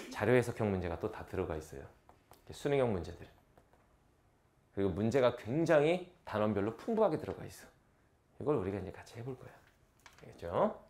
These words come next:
음. 자, 그 다음에 문제를 풀 때 시험장에 가면 왜 이런 경우가 있어요?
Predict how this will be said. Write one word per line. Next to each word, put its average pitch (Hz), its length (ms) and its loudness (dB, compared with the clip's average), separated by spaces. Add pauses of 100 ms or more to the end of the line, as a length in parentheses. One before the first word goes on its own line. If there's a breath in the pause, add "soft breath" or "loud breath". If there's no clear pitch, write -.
음. - 140 -14 (1160 loud breath)
자, 104 380 8
그 110 60 0
다음에 107 360 8
문제를 117 800 6
풀 170 200 -8
때 95 400 2
시험장에 208 520 2
가면 135 200 2
왜 123 100 6
이런 117 220 4
경우가 107 280 2
있어요? 80 240 -10